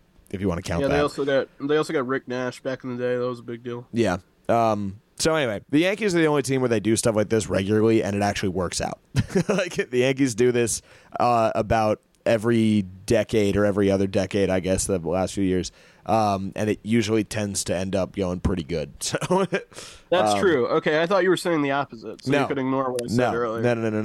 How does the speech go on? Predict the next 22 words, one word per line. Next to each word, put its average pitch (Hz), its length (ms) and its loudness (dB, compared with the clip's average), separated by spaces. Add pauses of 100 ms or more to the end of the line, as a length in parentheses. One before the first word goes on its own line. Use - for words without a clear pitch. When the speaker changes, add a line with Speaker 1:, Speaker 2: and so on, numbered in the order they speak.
(140)
Speaker 1:
no. 92 100 -2
Yeah, 101 200 0
Speaker 2:
<laughs> 175 60 -6
Speaker 1:
that's 135 300 0
what 123 80 4
I'm 117 80 2
saying. 110 260 0
They're 120 160 4
the 127 140 2
only 139 240 0
team 123 280 0
that 110 140 2
can 110 120 -4
pull 113 180 2
this 104 160 0
shit 107 200 0
off 98 200 0
and 101 100 -4
have 95 160 0
it 92 80 0
actually 78 260 -4
work. 73 320 -8